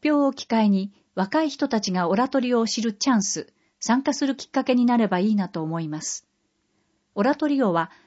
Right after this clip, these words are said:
子どもから大人まで幅広い年代、市内各地域の人たちが参加して作り上げます。オンザロードでは、伊達市歌を未来へ、明日へと題して歌います。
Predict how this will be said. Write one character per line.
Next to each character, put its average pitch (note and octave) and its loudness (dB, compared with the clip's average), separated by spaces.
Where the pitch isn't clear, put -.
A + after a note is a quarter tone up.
子 G#3 2
ど C4 8
も C#4 2
か B3+ 0
ら A3 2
大 G3+ 0
人 C4+ 2
ま A#3 2
で G3 0
幅 G#3 0
広 C4+ 2
い G3+ 2
年 G3+ 4
代、 F#3+ 0
市 - -2
内 A3 4
各 D#4 0
地 - -2
域 B3 -4
の F3+ 0
人 F#3 -4
た F#3 -4
ち F#3+ -2
が F3 -6
参 G3+ 0
加 G#3 -4
し G3+ -6
て G3+ -2
作 - -6
り G3 0
上 F3 -2
げ D#3+ -6
ま D3+ -6
す。 - -8
オ G#3+ 2
ン D4+ 4
ザ D#4 6
ロ D#4 4
ー - -2
ド A3 0
で E3+ 0
は、 D3+ -4
伊 - -16
達 G3+ -2
市 - -2
歌 F#3 0
を D3+ -2
未 D4 2
来 G3+ 4
へ、 D#3 -4
明 F3+ -8
日 A#3 2
へ - -4
と G#3+ 0
題 G3+ 4
し - -2
て F#3+ 0
歌 F3 -2
い E3 -4
ま D#3 -6
す。 - -10